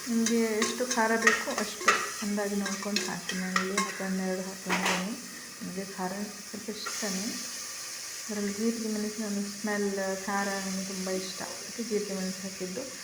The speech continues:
ಕಾಯಿ ಮೆಣಸು ಕೂಡ ಹಾಕ್ಬೋದು ಇಲ್ಲದಿದ್ದರೆ. ಮೆಣಸು. ಮತ್ತು ಅಲಸಂದೆಯನ್ನು ಹಾಕಬೇಕು. ಅಲಸಂದೆ ಹಾಕಿದ ಮೇಲೆ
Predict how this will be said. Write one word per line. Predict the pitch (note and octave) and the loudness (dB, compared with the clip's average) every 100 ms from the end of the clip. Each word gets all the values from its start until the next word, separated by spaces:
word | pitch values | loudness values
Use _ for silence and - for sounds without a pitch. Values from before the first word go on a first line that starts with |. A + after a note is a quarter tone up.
| - - - | -10 -6 0
ಕಾಯಿ | G#3 | 2
ಮೆಣಸು | G3 G3 G3 - | 2 0 -2 -4
ಕೂಡ | G3 F#3+ | -4 -2
ಹಾಕ್ಬೋದು | F#3 F#3 G3 F3 F3 | -2 -2 -2 -2 -2
ಇಲ್ಲದಿದ್ದರೆ. | F3 F3 F3 F3+ A#3+ - - - - - - G#3+ - - - - - - - | -4 -4 -4 -4 -4 -6 -8 -8 -10 -10 -10 -10 -10 -8 -8 -10 -10 -10 -6
ಮೆಣಸು. | G3 F#3 F#3+ F#3+ A#3 B3 A#3+ A#3 - - - - - - - - - - - A3+ | -4 -2 -2 -2 -4 -4 -6 -8 -10 -10 -8 -8 -8 -8 -10 -10 -10 -10 -4 -2
ಮತ್ತು | A3+ - - B3 C#4+ - - - - - | -2 -4 -4 0 2 0 -6 -10 -10 -2
ಅಲಸಂದೆಯನ್ನು | G#3+ G#3+ G#3+ G3+ F#3+ F#3+ F#3+ | 0 2 2 0 0 0 0
ಹಾಕಬೇಕು. | F#3+ F#3 G3 F#3+ - | -2 -4 -4 -4 -4
ಅಲಸಂದೆ | G#3+ G#3+ A#3 A3 A3+ | -4 -2 -2 2 2
ಹಾಕಿದ | A3+ G3+ G#3 - A3 G3+ | 0 -2 -4 -2 -2 0
ಮೇಲೆ | G3+ G3 A#3 | -2 0 -2